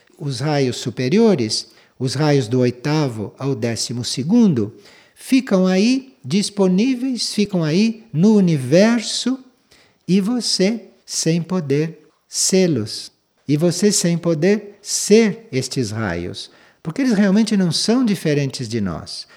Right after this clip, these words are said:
E não são coisas separadas de nós.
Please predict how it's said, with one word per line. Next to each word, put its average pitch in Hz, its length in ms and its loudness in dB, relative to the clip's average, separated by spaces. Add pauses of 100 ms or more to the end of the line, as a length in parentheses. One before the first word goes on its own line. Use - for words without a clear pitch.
(160)
E 156 100 0
não 185 160 2
são 247 280 0
coisas 180 380 0
separadas 135 640 -4
de 117 100 -6
nós. 87 480 -10